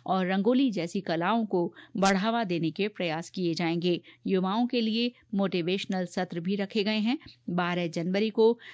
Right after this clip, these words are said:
स्वामी विवेकानंद की जयंती पर मनाए जाने वाले युवा दिवस के अवसर पर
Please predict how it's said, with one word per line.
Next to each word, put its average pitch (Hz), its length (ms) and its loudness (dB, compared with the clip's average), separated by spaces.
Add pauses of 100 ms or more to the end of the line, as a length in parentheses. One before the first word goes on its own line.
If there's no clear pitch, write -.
स्वामी 247 500 4
विवेकानंद 185 760 0
की 208 200 -4
जयंती 185 480 -2
पर 202 300 -4
मनाए 175 320 0
जाने 175 280 -2
वाले 175 240 -2
युवा 185 380 -2
दिवस 170 300 -4
के 170 120 -4
अवसर 165 320 -2
पर 220 240 0